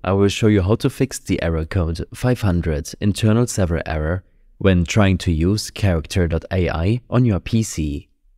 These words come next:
This should be quite an easy tutorial.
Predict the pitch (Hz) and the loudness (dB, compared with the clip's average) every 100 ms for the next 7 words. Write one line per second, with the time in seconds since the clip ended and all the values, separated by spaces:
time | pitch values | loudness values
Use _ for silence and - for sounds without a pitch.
0 | _ _ _ _ 101 92 78 80 - - | _ _ _ _ -2 0 0 -4 -10 0
1 | 185 180 208 - 110 95 - 78 - 98 | 0 2 -2 0 -2 0 0 -2 -2 -2
2 | 101 104 107 143 139 107 87 82 78 87 | 0 0 0 -2 2 0 2 0 -2 -4
3 | - | -10